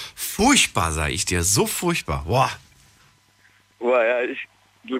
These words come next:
Speaker 2: ah, also ich kenn das. Kennst du diese Serie Thirty Reasons Why?
Speaker 1: Nee.
Speaker 2: Jetzt mal rausgekommen ist, das heißt auf Deutsch, "Tote Mädchen lügen nicht".
Speaker 1: Ah, ja, ja, ja,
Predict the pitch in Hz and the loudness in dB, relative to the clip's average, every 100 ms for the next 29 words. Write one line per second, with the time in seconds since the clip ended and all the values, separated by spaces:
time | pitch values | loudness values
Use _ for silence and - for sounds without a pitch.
0 | - 151 135 - - - _ 104 107 113 | 4 4 4 0 -8 -18 _ 2 4 2
1 | - 170 165 170 - _ - - - _ | 2 2 2 0 -4 _ -20 -20 -20 _
2 | 180 185 226 214 180 165 160 165 147 190 | -4 -2 -2 0 0 0 0 0 -2 -4
3 | - - 147 143 147 147 160 139 123 113 | -4 0 0 0 0 0 -2 -4 -4 2
4 | 127 165 262 - _ _ _ _ _ _ | 2 2 -2 -10 _ _ _ _ _ _
5 | _ _ _ _ 107 104 107 104 104 143 | _ _ _ _ 0 2 2 2 2 2
6 | 123 135 160 160 - 143 151 180 - 127 | 2 0 -2 -4 -2 -2 -2 -6 -8 -4
7 | 147 156 131 - 143 147 - - 156 165 | -2 -2 -2 2 2 2 -4 0 4 4
8 | 151 156 160 - 143 151 156 127 104 90 | 4 2 2 -2 -2 0 0 0 -2 -2
9 | - 151 165 127 117 110 85 | 2 4 6 6 6 4 2